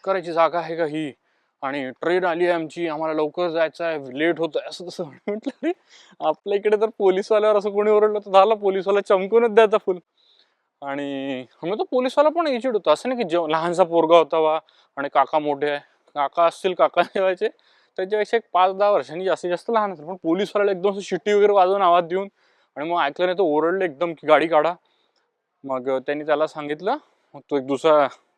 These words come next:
तो जवान शिपाई असेल किंवा एक <laughs> न्यूली जॉईंड होता फ्रेशर, मग तो पोलीसवाला आला, मग त्यांनी गाडी काढली. आणि मग तो गाडी काढत होता, तर त्याला पण ते काका अशी अशी करून, म्हणजे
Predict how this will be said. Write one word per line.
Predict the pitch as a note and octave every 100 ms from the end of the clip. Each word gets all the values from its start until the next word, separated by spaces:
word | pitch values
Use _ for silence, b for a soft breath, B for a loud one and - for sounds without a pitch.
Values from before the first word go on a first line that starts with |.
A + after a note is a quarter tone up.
| -
तो | C3 B2+ A#2 _ _ _ _ _ _ _ _ C3
जवान | C#3+ C#3+ C#3+
शिपाई | - D#3+ D#3 C#3+
असेल | C3+ - C3+ B2+
किंवा | C#3+ C3
एक | A#2+ -
<laughs> | - D#3
न्यूली | C3+ B2+ D3 D3+ D3+ D3 D#3
जॉईंड | C#3+ C3+ C#3+
होता | C3 C#3+
फ्रेशर, | C3 B2+ F3 - b b b b -
मग | C3+
तो |
पोलीसवाला | C#3 D3+ C3+ D3+ C3+
आला, | B2+ E3
मग |
त्यांनी | G3+ E3
गाडी | D3 B2 B2+
काढली. | C3+ B2 A#2 - _ _ _ _ C3
आणि | C#3
मग | D3+
तो | D#3
गाडी | D3 D3
काढत | D#3 D3+ D#3+ F3+
होता, | C#3 F#3 B3+ _ _ _ -
तर | B2+ C3 B2+
त्याला | D3 D3
पण | D#3+ D#3+
ते |
काका | D3 C#3 C#3+
अशी | C3+ D3
अशी | C3+
करून, | C3+ C#3 C3+ C3+ B2+
म्हणजे | C#3+